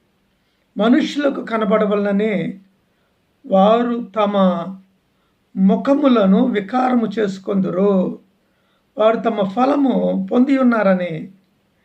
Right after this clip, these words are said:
నిశ్చయముగా మీతో చెప్పుచున్నాను." గల్లీలోని తాబోరు కొండ మీద యేసు ప్రభువారు తన శిష్యులైన అపోస్తులను తీసుకుని వెళ్ళి వారికి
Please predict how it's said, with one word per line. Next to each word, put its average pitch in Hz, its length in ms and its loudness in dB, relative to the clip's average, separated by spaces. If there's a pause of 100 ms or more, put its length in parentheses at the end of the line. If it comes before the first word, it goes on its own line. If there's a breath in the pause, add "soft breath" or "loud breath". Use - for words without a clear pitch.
(200)
నిశ్చయముగా 240 640 0
మీతో 214 380 0
చెప్పుచున్నాను." 190 800 -2 (2500)
గల్లీలోని 240 560 0
తాబోరు 202 380 0
కొండ 95 180 -2
మీద 87 240 -4 (2250)
యేసు 262 280 2
ప్రభువారు 220 500 0
తన 190 480 -2 (140)
శిష్యులైన 220 460 -2
అపోస్తులను 208 680 -4
తీసుకుని 208 400 -12
వెళ్ళి 190 420 -6 (1300 loud breath)
వారికి 202 800 -2